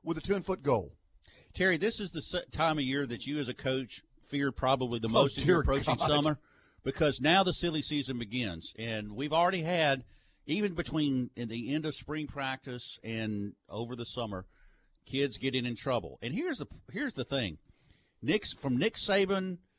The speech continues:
Speaker 2: to Matt Viator to Skip Holtz to Broderick Fobbs around here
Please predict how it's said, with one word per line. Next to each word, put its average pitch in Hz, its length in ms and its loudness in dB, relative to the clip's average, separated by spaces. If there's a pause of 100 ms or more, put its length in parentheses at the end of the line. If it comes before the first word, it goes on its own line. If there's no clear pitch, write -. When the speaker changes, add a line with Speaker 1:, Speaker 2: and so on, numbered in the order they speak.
(440)
Speaker 2:
to 123 100 -6
Matt 139 260 4
Viator 151 720 4
to 117 560 -4
Skip - 400 -6
Holtz 147 640 4
to 117 400 -2 (480)
Broderick 151 400 4
Fobbs 135 480 4
around 127 320 0
here 160 440 -4